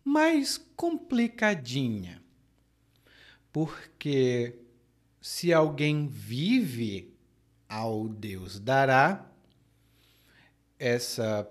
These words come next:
pessoa não tem, é, segurança, ela não tem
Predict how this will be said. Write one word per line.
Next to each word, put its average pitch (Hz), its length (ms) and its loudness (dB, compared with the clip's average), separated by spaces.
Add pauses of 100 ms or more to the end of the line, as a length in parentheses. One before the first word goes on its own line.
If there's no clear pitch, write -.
pessoa 160 1080 4 (320)
não 139 380 0
tem, 110 920 -4 (840)
é, 95 200 -10
segurança, 139 1800 2 (680)
ela 123 300 0
não 120 300 0
tem 117 720 -2